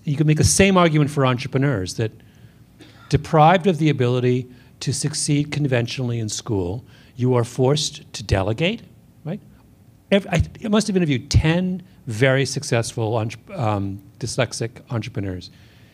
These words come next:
Every single one of them, what do they do in first grade? Identify the smartest kid in the class and make friends with them.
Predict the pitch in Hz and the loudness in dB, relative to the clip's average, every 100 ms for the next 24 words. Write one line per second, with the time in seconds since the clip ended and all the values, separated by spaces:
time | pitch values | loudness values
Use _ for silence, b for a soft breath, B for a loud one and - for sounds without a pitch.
0 | b - 175 165 180 160 151 139 127 120 | b -6 -4 0 0 0 -2 0 -2 -4
1 | 101 87 - _ - - 156 214 220 160 | -6 -10 -16 _ -20 -6 0 2 0 0
2 | 160 139 98 - 131 - 117 95 95 - | 0 0 -2 -4 -4 -4 -6 -8 -12 -20
3 | b b - 143 135 170 185 170 156 131 | b b -4 0 2 2 2 0 -2 -4
4 | - 127 127 - - 113 107 - 104 101 | -4 -4 -4 -6 -6 -6 -8 -8 -6 -6
5 | 98 98 - 98 98 98 87 | -8 -10 -8 -8 -8 -10 -12